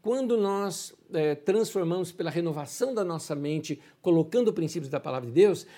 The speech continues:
a gente muda a maneira de viver. Também a gente deixa algumas coisas. Tem algumas, alguns comportamentos que não nos cabem mais, que estamos no reino de Deus.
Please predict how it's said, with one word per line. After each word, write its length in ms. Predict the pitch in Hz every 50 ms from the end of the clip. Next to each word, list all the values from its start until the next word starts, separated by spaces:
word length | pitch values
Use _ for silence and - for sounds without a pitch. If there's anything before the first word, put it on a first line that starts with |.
| -
a 100 | - 160
gente 260 | 160 190 202 196 202
muda 600 | 202 185 175 180 190 214 269 294 285 202 160 165
a 40 | 156
maneira 380 | 160 160 156 160 165 175 202 202
de 140 | 170 170 190
viver. 560 | 180 214 208 160 151 147 143 139 - - _ _ _ _ _
Também 520 | - 392 370 320 262 226 262 320 320 262
a 40 | 277
gente 280 | 254 196 226 - 285 254
deixa 420 | 202 180 226 285 320 311 - -
algumas 400 | 320 262 277 302 330 427 - -
coisas. 640 | - 240 240 254 262 - - - - - - _ _ _ _ _ _ _ _ _ _ _ _ _ - - _ _ _
Tem 140 | - 285 285
algumas, 440 | 269 233 240 320 320 302 - - -
alguns 420 | - 220 214 208 302 302 - -
comportamentos 1600 | - _ - 330 359 359 285 - - 247 240 226 226 226 - 180 151 160 170 202 226 233 214 202 - - - 143 135 139 - -
que 160 | - - 233
não 200 | 208 202 214 226
nos 220 | 226 240 196 - -
cabem 420 | - - 226 226 214 202 208 220
mais, 460 | 220 202 190 185 196 208 185 - -
que 120 | - - 208
estamos 380 | 175 - - 185 180 196 190
no 100 | 165 196
reino 260 | 170 170 190 185 185 190
de 80 | 196
Deus. 520 | 190 170 170 170 175 165 160 - - -